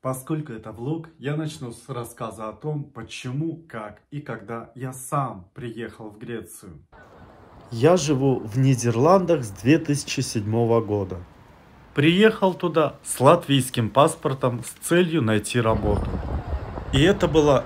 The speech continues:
абсолютно единственная причина, почему я поселился в Голландии.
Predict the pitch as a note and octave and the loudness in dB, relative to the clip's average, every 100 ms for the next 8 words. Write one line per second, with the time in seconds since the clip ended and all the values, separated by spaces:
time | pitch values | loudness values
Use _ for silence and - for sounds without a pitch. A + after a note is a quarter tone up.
0 | - D#3 - D3+ D#3 D3 C#3 C3+ B2+ C#3 | 0 0 4 4 4 2 4 4 2 2
1 | B2+ - A2+ G#2+ G#2 A#2 - F#3+ E3+ D3+ | 0 0 -2 -2 -2 -2 0 2 2 0
2 | A#2+ - B2+ C#3+ F3 C#3+ G2+ B2 C3+ A#2 | 0 2 2 2 2 0 0 2 4 2
3 | C#3 - G#2+ A2+ A2 - G#2+ G#2 A2 G#2+ | 0 0 0 0 0 -2 -2 0 2 4
4 | G#2 G2+ G#2+ | 2 0 -4